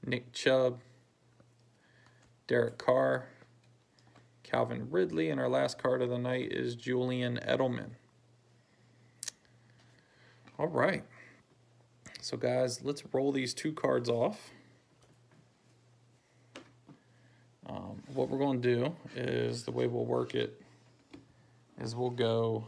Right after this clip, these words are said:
we'll do this one first. So this is CeeDee Lamb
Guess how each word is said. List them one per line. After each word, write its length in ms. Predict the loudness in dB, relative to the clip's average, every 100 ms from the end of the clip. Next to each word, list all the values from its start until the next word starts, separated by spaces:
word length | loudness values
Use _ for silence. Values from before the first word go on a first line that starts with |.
| -8 -8
we'll 1500 | -8 -12 -20 _ _ _ _ _ _ _ _ _ -18 -6
do 140 | -2 0
this 200 | 0 -2
one 140 | -8
first. 380 | -6 -8 -6 -8
So 80 | -4
this 260 | -2 -2
is 680 | 0 2 4 4 2 -2 -6
CeeDee 380 | -4 0 2 4
Lamb 500 | 2 2 0 -4 -10